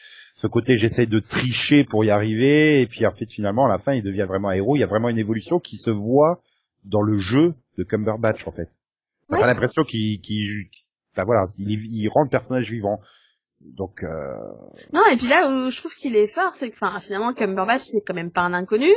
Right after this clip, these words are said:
Speaker 2: c'est quelqu'un qu'on a vu dans plein de rôles différents, et, et en fait, ça te gêne pas. Enfin, quand tu regardes Doctor Strange, tu vois pas Sherlock, tu vois pas, euh, machin
Speaker 1: Jessie.
Speaker 2: dans Star Trek, là.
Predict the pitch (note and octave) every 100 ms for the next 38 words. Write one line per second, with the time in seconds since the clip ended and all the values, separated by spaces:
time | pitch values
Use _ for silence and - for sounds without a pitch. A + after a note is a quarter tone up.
0 | A#4+ - A3+ G3 F#3+ A3+ A#3 G3+ F#3+ F#3+
1 | G3 D#3+ - A#3+ G#3 G3+ G3 F#3+ G3 G3
2 | F#3+ F#3 - G#3 G4 - _ _ _ -
3 | A#3+ B3 G#3+ - - A3 G#3 F#3 - E4
4 | A#4 - A3 F3 F#3+ G#3 G#3+ E4 G4+ -
5 | A3+ G#3 A3 A3+ A3 A3 A#3 G#3 G3+ -
6 | D#4+ G#4+ - A3+ G3+ G#3 A3 A3 G3 F#3+
7 | D4 E4+ C4+ A3 G3+ G3+ A3 A3 G#3+ G3+
8 | F#3+ F#3 F3+ F3 E3+ E3+ E3+ E3 E3 D#3+
9 | D#3 D3+ D3+ D3+ D#3 D#3 D#3+ G3 F#3+ G#3
10 | G3 F#3 F#3 F#3 - C#4 - C4+